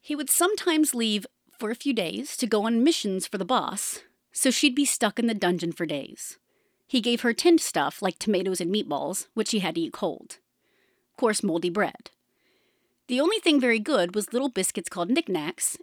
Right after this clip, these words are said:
in the form of letters of the alphabet. She said the worst thing about the time that he was away was that she couldn't clean her chamber pot.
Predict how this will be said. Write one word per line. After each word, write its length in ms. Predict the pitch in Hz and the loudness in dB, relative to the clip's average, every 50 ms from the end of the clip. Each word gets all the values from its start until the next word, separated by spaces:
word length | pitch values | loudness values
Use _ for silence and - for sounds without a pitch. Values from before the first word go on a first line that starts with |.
| - 247 | -2 0
in 60 | 247 | 2
the 80 | 254 | 2
form 240 | 240 247 226 220 226 | 2 0 0 0 0
of 100 | 233 208 | 0 0
letters 240 | 185 175 170 175 160 | 0 0 0 0 -2
of 80 | 165 160 | -4 -4
the 140 | 175 202 | 2 2
alphabet. 420 | 214 208 202 175 - - 92 - - - _ _ _ _ _ _ _ _ - - | 2 2 2 -2 -6 -6 -6 -6 -8 -14 _ _ _ _ _ _ _ _ -16 -8
She 160 | - 240 208 | -6 -4 0
said 160 | - 233 196 | 0 0 0
the 100 | 208 196 | 0 -2
worst 340 | 185 262 392 494 - - - | 0 0 2 2 2 0 2
thing 220 | - 180 175 175 | 2 4 4 4
about 300 | 175 165 180 165 165 - | 2 2 2 0 0 -2
the 80 | 190 170 | -4 -6
time 320 | - - 185 180 175 180 | -6 -4 -2 0 0 0
that 100 | 170 156 | -2 -4
he 80 | 180 170 | -6 -6
was 140 | 160 151 170 | -4 -2 -2
away 360 | 160 151 151 147 156 165 190 | -2 -2 -2 -4 -4 -6 -6
was 200 | 214 220 214 226 | -4 -2 -2 -2
that 100 | 226 - | -2 0
she 140 | - 233 - | -2 -4 -2
couldn't 360 | - - 247 - 262 262 - | 0 -2 0 0 0 -2 -2
clean 240 | - 233 214 202 170 | -2 -4 -4 -2 -2
her 120 | 202 196 | -4 -6
chamber 360 | 190 - - 185 160 - 156 | -6 -4 -4 -4 -4 -4 -8
pot. 480 | 147 - - - - - - - - | -12 -12 -12 -12 -12 -12 -14 -16 -16